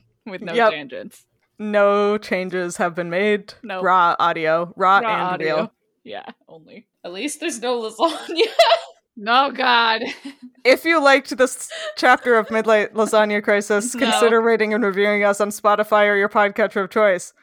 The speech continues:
Speaker 2: You can talk to us and find fun-related content on social media.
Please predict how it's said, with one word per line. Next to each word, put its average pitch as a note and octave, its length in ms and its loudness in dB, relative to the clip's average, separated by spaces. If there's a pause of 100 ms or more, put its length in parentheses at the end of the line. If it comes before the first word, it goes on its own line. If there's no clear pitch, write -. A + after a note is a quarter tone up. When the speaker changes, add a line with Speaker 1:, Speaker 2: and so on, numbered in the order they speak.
(300)
Speaker 2:
You A3+ 160 0
can C4+ 160 0
talk B3 260 2
to C#4 160 0
us C4 220 2
and A#3+ 140 -6
find A3 260 -2
fun-related G3+ 580 -2
content G3+ 500 -2
on G3 160 -4
social G3+ 340 -4
media. F#3+ 500 -2